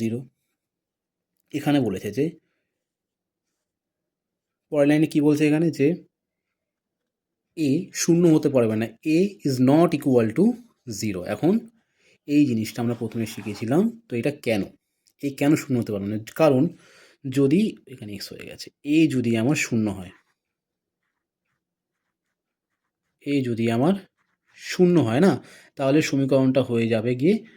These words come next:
রৈখিক, যেটা ইংরেজিতে বলা হয় লিনিয়ার। এটাকে নিয়ে আমরা আরও কোনো দিন আলোচনা করব, কিন্তু এখন কনসেপ্টে ফিরে আসা যাক। মানে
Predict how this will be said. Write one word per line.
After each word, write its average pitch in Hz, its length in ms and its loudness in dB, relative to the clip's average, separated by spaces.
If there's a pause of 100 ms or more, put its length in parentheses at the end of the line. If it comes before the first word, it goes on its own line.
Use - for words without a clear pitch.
(160)
রৈখিক, 120 720 2 (300)
যেটা 98 180 -16
ইংরেজিতে 120 340 0
বলা 117 200 0
হয় 147 120 0
লিনিয়ার। 110 760 0 (520)
এটাকে 139 220 -2
নিয়ে 175 140 4
আমরা 180 140 2
আরও 151 160 2
কোনো 147 240 0
দিন 135 160 2 (140)
আলোচনা 120 340 -2
করব, 117 220 -2
কিন্তু 123 280 -2 (260)
এখন 131 180 -8
কনসেপ্টে 110 340 -6
ফিরে 92 160 -12
আসা - 140 -16
যাক। - 180 -20 (760)
মানে 143 200 2